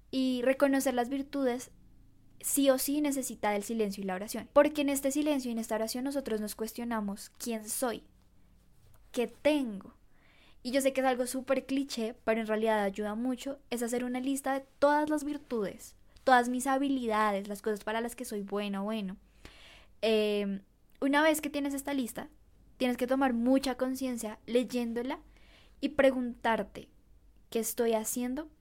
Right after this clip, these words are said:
con estas virtudes? ¿Qué estoy haciendo con los dones que me ha dado Dios? ¿Los estoy enterrando bajo tierra o en verdad los estoy poniendo al servicio de los demás?".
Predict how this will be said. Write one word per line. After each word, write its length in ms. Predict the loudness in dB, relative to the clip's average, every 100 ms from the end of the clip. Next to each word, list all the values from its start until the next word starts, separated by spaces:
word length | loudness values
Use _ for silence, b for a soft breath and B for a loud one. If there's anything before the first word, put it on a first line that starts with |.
| _ -20 -10
con 240 | -4 -2
estas 360 | -2 -2 -4 -6
virtudes? 880 | -8 -10 -10 -8 -8 -10 -18 -20 -20 -20 _ _ _ -20 -20 _ _ _ -20 -20 -20 -20 _ _ -10
¿Qué 80 | -4
estoy 160 | 2 2
haciendo 260 | 2 0
con 160 | 0 0
los 180 | 0 2
dones 420 | 2 0 -6 -10
que 200 | -10 -4
me 140 | -2
ha 60 | 0
dado 300 | 0 -2 -4
Dios? 500 | -2 -2 -2 -14 -18 -20 -20 -20 0
¿Los 200 | 2 2
estoy 320 | 2 0 0
enterrando 600 | 0 2 2 2 2 4
bajo 260 | 4 2 0
tierra 480 | 0 0 0 -2 -6 b b b b b 0
o 80 | 2
en 80 | 4
verdad 240 | 4 2
los 120 | 0 -2
estoy 200 | -4 -4
poniendo 300 | -4 -4 -4
al 60 |
servicio 380 | -4 -4 -4 -4
de 60 | -4
los 120 | -6
demás?". 400 | -8 -10 -16